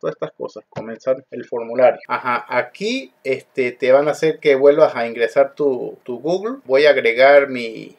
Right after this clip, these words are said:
mi cuenta, mi, por ejemplo, mi contraseña de mi cuenta que está vinculada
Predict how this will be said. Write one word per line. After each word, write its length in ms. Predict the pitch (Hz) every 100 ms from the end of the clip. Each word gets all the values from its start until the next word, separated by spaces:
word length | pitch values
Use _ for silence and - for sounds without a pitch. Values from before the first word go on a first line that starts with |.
| _ 247
mi 120 | 220
cuenta, 580 | _ 170 185 175 240 277
mi, 400 | 127 117 113 110
por 180 | - 113
ejemplo, 240 | 131 123
mi 120 | 123
contraseña 840 | - 120 117 117 - 160 180 196 185
de 180 | 131
mi 160 | 123 123
cuenta 540 | _ 160 190 190 196
que 60 | -
está 260 | 131 151 151
vinculada 1040 | 143 131 123 - 120 127 143 170 202